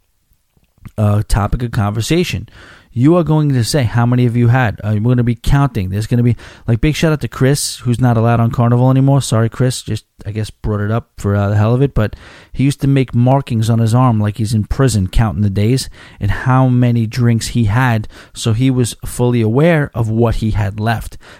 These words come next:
Uh, finding fifteen. That's what we call it. Finding fifteen. You max out that drink package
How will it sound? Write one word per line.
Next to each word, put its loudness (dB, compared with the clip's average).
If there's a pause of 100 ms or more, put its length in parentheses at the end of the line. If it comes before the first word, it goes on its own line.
Uh, 0
finding 0
fifteen. -2
That's -4
what -6
we -2
call 2
it. -8 (100)
Finding 0
fifteen. -4
You 2
max 0
out -2
that -2
drink -2
package -4